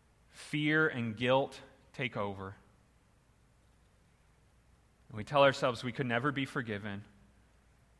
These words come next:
We've severed our relationship with God. The only way to get back into a relationship with him is to work harder,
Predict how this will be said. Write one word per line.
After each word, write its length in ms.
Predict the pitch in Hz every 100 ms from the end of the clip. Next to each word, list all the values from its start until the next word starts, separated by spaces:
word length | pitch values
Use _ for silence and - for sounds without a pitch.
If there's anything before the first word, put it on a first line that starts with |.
| _ _
We've 180 | 117 110
severed 520 | - - 151 147 156
our 140 | 143 135
relationship 640 | 131 120 113 131 - 117
with 180 | 120 110
God. 380 | 101 92 92 92 - - 110
The 160 | 127 151
only 300 | 180 214 208
way 180 | 185 180
to 80 |
get 220 | 156 139 123
back 340 | 160 202 208
into 120 | 190
a 40 | 175
relationship 540 | 147 143 135 143 127
with 120 | 131
him 140 | 139 127
is 120 | -
to 80 | 113
work 440 | 107 131 185 -
harder, 460 | - 131 127 123